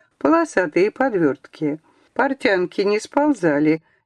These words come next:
держались на икрах, как голенища,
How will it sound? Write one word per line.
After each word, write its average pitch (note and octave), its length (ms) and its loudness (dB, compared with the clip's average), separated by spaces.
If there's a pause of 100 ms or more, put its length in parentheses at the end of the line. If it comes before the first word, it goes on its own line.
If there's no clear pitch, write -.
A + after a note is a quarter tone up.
(120)
держались D#3+ 640 0
на D#3 160 0
икрах, G3+ 600 -2
как D4+ 260 0
голенища, C4 840 2